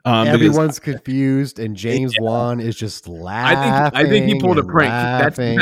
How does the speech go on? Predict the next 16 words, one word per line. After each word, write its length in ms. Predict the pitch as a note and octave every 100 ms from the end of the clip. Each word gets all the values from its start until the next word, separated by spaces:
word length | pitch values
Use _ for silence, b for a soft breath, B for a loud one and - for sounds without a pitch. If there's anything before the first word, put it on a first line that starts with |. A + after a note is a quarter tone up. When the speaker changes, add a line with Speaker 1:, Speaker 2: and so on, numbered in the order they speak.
| D#3+
Speaker 1:
I 60 |
think 200 | F#3+ C#3+ F#3
he 80 |
did 260 | D#3+ C3+ A#2+
too, 220 | - B2
because 320 | A2 B2+ C#3 A#2+
I 80 | D3+
Speaker 3:
I 20 |
Speaker 1:
usually 320 | A3+ A3+ C#3 E3+
Speaker 3:
think 60 |
that 100 | E3
movie's 240 | D#3+ D#3+ D3+
a 80 | - -
full 160 | D#3+
prank. 400 | D#3 D3 A#2+ A2+ -
<laughs> 260 | D#3+ D#3+